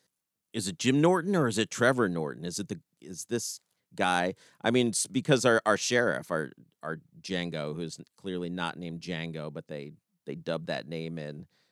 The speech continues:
uh, after the fact. He's on the side of the, the farmers,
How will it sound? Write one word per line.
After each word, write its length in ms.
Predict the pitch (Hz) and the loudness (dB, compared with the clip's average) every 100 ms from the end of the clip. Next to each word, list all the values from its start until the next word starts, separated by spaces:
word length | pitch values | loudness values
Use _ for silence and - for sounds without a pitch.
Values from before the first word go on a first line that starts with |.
| _ | _
uh, 140 | 76 80 | -6 -2
after 340 | 85 92 92 | 0 0 -2
the 100 | 82 | -8
fact. 480 | 76 76 69 80 - _ _ _ _ _ _ _ | -6 -6 -6 -8 -12 _ _ _ _ _ _ _
He's 180 | 123 127 | -4 2
on 160 | 143 127 | 4 4
the 60 | |
side 420 | 104 113 110 117 101 | 4 8 8 8 4
of 140 | 85 | 0
the, 260 | 90 82 71 | -2 -2 -4
the 120 | 87 | -8
farmers, 760 | - 117 135 82 71 67 - | -2 0 0 -2 -6 -10 -14